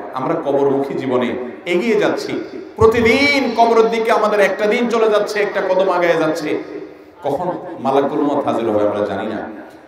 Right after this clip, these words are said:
নিজেদেরকে সংশোধন করতে হবে কি হবে না ভাই? ইয়াউমা লা ইয়ানফা'ু মালুন ওয়ালা বানুন ইল্লা মান আতাল্লাহ বিকলবিন সালিম। এই টাকা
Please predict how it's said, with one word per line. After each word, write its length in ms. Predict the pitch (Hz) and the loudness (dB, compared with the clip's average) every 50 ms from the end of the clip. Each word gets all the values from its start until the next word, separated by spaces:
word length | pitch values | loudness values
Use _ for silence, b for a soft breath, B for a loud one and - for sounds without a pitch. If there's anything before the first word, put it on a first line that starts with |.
| - - | -14 -6
নিজেদেরকে 420 | 127 143 156 175 180 - - - | -4 -2 0 0 0 0 0 -2
সংশোধন 600 | - - - 151 156 156 - 170 175 175 170 160 165 | -2 -4 -4 -4 -4 -4 -2 -2 -2 -2 -2 -2 -2
করতে 220 | 160 160 156 151 | -4 -4 -4 -2
হবে 200 | 139 131 131 147 | -2 -2 -2 -2
কি 120 | 147 - | -4 -4
হবে 160 | 139 120 110 107 | -4 -4 -2 -2
না 100 | 107 95 | -4 -4
ভাই? 240 | - 87 - 82 78 - - - - - - - - _ | -4 -6 -6 -8 -8 -10 -14 -16 -16 -16 -18 -18 -12 _
ইয়াউমা 300 | 123 143 147 147 139 135 | 2 2 2 4 2 2
লা 200 | 127 131 131 127 | 2 4 2 2
ইয়ানফা'ু 640 | 120 123 123 123 120 117 110 - 127 117 - 110 113 | 2 0 0 -2 -2 -4 -4 -4 -2 -2 -2 -2 -2
মালুন 380 | 117 117 117 113 113 110 107 | -2 -2 0 0 0 0 0
ওয়ালা 220 | 104 104 104 107 107 | 0 0 0 0 0
বানুন 600 | 104 101 101 107 - 127 131 120 110 - - - - - - - - - - | -2 -2 -4 -4 -2 -2 -2 -4 -4 -6 -8 -10 -12 -14 -16 -18 -20 -16 -6
ইল্লা 360 | 170 180 196 196 190 185 185 180 | -2 0 4 4 6 6 6 4
মান 180 | 180 185 175 | 2 0 0
আতাল্লাহ 840 | 180 175 175 190 185 185 190 190 202 214 226 - 240 233 202 - - - - - - - - | 0 0 0 2 0 0 4 6 8 10 12 12 12 12 10 8 4 -4 -6 -8 -10 -10 -8
বিকলবিন 500 | 151 143 - - 156 156 156 127 123 120 | -6 -6 -2 0 0 0 2 2 0 0
সালিম। 720 | 104 101 - 104 98 - 123 123 113 104 95 - - - - - - - - - - - - - - - | -2 -2 -4 -2 -2 0 0 0 -2 -2 -4 -6 -8 -8 -10 -14 -16 -18 -20 -20 -20 -20 -20 -20 -8 -2
এই 120 | 175 175 | -2 0
টাকা 300 | 160 170 147 151 151 143 | 0 0 -2 0 0 0